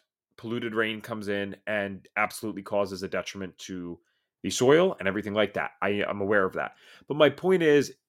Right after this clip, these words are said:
the farmland that we were on is truly farmland that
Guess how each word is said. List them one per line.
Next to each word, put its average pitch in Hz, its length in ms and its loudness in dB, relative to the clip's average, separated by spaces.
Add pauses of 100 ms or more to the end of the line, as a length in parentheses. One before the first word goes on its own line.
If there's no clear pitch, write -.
(300)
the 127 480 2 (1200)
farmland 170 640 4
that 135 80 4
we 135 100 2
were 131 200 2
on 90 200 0 (960)
is 135 240 4
truly 214 500 0
farmland 110 760 2
that 120 240 4